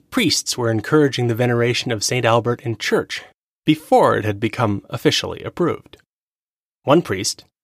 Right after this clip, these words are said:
Salimbene reported with satisfaction, had bought a black market relic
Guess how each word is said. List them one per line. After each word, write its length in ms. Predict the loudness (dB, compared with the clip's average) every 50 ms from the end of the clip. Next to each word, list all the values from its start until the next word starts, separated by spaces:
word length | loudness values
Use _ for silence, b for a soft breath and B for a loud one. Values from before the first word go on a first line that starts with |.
| _
Salimbene 760 | -8 -2 2 2 4 4 2 2 0 0 0 0 0 -2 -2 -4
reported 460 | -6 -4 -2 0 0 0 0 -2 -8
with 120 | -10 -8
satisfaction, 800 | -4 -2 -2 -2 -2 -4 -6 -4 -6 -6 -6 -6 -8 -8 -8 -12 -20 _ _ _ _ _ _ _ _ _ -4
had 180 | -4 -2 0
bought 180 | 0 0 0 0
a 60 | -2
black 400 | -2 0 0 0 0 -2 -4 -4
market 400 | -2 -2 0 0 0 -2 -4 -4 -4
relic 440 | -2 0 0 0 0 -2 -4 -10